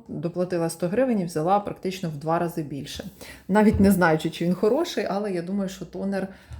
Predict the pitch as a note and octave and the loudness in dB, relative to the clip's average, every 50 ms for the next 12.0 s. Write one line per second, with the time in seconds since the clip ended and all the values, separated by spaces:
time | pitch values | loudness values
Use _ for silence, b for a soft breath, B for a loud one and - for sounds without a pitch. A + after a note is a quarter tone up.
0 | B B B - E3 D#3+ D#3 D#3 D3+ - - G3+ G3+ F#3 E3 F#3+ A3+ A3 A3 G#3 | B B B -8 -6 -4 -4 -4 -2 0 0 0 0 0 0 0 0 0 0 0
1 | - G3 F3+ F3+ - - F3 F3 - F#3 E3+ E3+ - E3+ D#3+ E3+ D#3+ D#3 E3+ E3+ | 0 -2 -2 -2 -2 -4 -4 -2 0 0 -2 -2 -2 -6 -6 -6 -4 -4 -2 -2
2 | F#3+ A#3+ A#3+ G#3 F3 F#3 G3 F#3+ G3 G3 E3 F3+ F3 F3 - - - - - - | 0 0 0 0 0 0 -2 -2 -4 -4 -4 -2 -2 -4 -4 -8 -12 -12 -12 -14
3 | - B B B B B B B B B - - - - - - G3+ A3+ A#3+ A#3 | -16 B B B B B B B B B -4 -4 -4 -2 -2 0 0 0 0 0
4 | - - C#4+ C4 - A3 G#3 G3+ G3+ - - - G#3 G3 G3+ - F3+ D#3+ D#3+ D#3+ | 0 -2 -2 0 0 0 0 0 0 -2 0 0 0 0 0 -2 -4 -4 -2 -4
5 | D3 - - - F3+ F3+ F3+ F3+ F#3 F#3+ G3 G3 F#3 F3 E3+ D#3+ D3+ D#3+ - - | -4 -4 -6 -4 -2 -2 0 0 0 0 0 0 0 -2 -2 -2 -2 -4 -4 -2
6 | - F#3 F#3 - G#3+ G#3 G3+ - - E3+ F3 E3+ F3 E3+ E3+ E3+ E3+ E3 F3 - | -4 -2 -2 0 -2 -2 -2 -2 -4 -2 -2 -2 0 -2 -2 -2 -4 -6 -8 -6
7 | - F#3+ F3+ F3 F3+ F3 - - F3 D#3 D#3 D#3+ F3 E3+ F#3 E3 D#3 E3 E3 F#3+ | -4 -2 0 0 0 -2 -2 -2 -2 0 0 0 0 0 -2 -2 -2 -2 -2 0
8 | G3+ A3+ A3 A#3+ C4 C#4+ C#4+ C#4+ - - D4 D4 D4 D4 - B B B B B | 0 0 0 0 0 -2 -2 -4 -4 -4 -4 -4 -6 -8 -12 B B B B B
9 | B - G#3 - E3+ G3 G3 G3 - F3 - - C#3 D#3 D#3+ D3+ - - A#3+ D4 | B -2 0 0 2 0 0 -2 -4 -6 -6 -6 -6 -6 -6 -6 -2 0 2 2
10 | D#4+ - D4+ D4 C#4 C4+ C4 A#3+ B3+ B3 - A#3 G3+ G3+ - - - - - - | 2 0 0 0 0 0 2 2 0 0 0 -2 -4 -2 -2 -4 -4 -4 -6 -10
11 | D#3+ - - E3+ D#3 D3+ D3 D3 D#3 E3+ G3 A3 B3+ D4+ D4 - C4+ C4 C4 | -8 -6 -4 -4 -4 -4 -4 -4 -4 -2 0 0 0 0 0 0 0 0 0